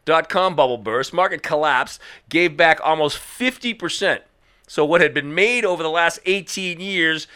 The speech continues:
in the next eighteen months, half was returned back. Lost back. Think about that. Things <laughs> happen faster on the way down than the way up, obviously, and that's a classic example. And see, buy and hold ended in two thousand,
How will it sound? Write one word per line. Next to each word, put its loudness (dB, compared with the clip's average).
in -10
the -6
next -2
eighteen -4
months, -2
half 0
was -4
returned -2
back. 0
Lost 2
back. -2
Think -2
about 0
that. -10
Things 0
<laughs> -12
happen 2
faster 0
on -2
the -4
way 2
down 4
than -10
the -2
way 0
up, 2
obviously, -8
and -6
that's -6
a -6
classic -6
example. -8
And -4
see, -6
buy 2
and 0
hold 4
ended -2
in -8
two -6
thousand, -2